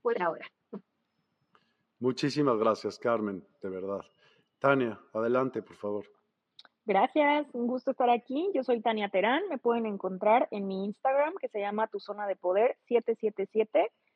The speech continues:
Speaker 3: y en mi WhatsApp, eh, con la, la, mm, ¿cómo se dice esto? La, como esta onda que se le pone a
Speaker 2: Prefijo.
Speaker 3: México. La clave,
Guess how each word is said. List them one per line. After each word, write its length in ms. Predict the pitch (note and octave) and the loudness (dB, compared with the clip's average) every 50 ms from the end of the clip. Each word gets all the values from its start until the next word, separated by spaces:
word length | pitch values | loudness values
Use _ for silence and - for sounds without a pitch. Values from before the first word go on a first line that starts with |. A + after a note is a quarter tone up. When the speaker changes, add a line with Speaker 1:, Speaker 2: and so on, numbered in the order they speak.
| _ _ _ _ - | _ _ _ _ -6
Speaker 3:
y 60 | G3 | -4
en 80 | G3 G3+ | -2 -2
mi 100 | G3 F#3+ | -2 2
WhatsApp, 500 | F#3+ G#3 G3+ G3+ - - - D#4+ F#4 - _ _ _ _ _ _ _ _ _ _ - | 4 4 4 4 2 4 6 6 6 4 _ _ _ _ _ _ _ _ _ _ -6
eh, 400 | - F#3 F#3+ F#3 F3+ F3+ F3+ F3+ | -4 -2 0 2 2 0 0 -2
con 220 | - G3 G3 F#3+ F#3+ | -2 -2 -2 0 0
la, 140 | F#3 F#3 - - - | -2 -2 -2 -2 0
la, 460 | F#3+ G3 F#3+ F#3+ F#3+ F#3 F#3 F#3 F#3 | 2 2 4 4 2 2 2 0 0
mm, 340 | F3+ F#3 F3+ F3+ F3+ E3+ F3 - - _ _ _ | -2 -4 -6 -6 -8 -10 -12 -18 -20 _ _ _
¿cómo 240 | - G#3+ A3 A3+ A#3 | -10 -6 -6 -6 -4
se 80 | G#3+ | -2
dice 260 | G#3+ G3 G3 - A3 G#3 | -2 -4 -2 -2 -4 -4
esto? 240 | G3+ _ - G3+ | -4 _ -6 -4
La, 340 | G3 F#3 E3 D#3 D3+ - - _ _ _ | -2 -2 -2 -4 -6 -6 -10 _ _ _
como 220 | - - F3+ F3+ F#3+ | -16 -12 -10 -10 -8
esta 180 | - - G#3+ | -4 0 0
onda 280 | G#3+ G#3+ G#3+ A3 G#3+ - | 2 2 4 4 2 2
que 80 | - - | 0 -2
se 100 | - - | 4 4
le 80 | D3 | 4
pone 160 | - - - | 4 4 2
a 40 | - | 2
Speaker 2:
Prefijo. 160 | - G#3+ A3 - | 2 0 -2 -2
Speaker 3:
México. 340 | A#3+ - - - B4 B4 _ _ _ - | -4 -2 0 0 0 0 _ _ _ -4
La 180 | - - G3 G3+ | 0 0 0 4
clave, 360 | - A3+ A3+ A3+ G#3+ F3+ | 6 6 6 6 6 2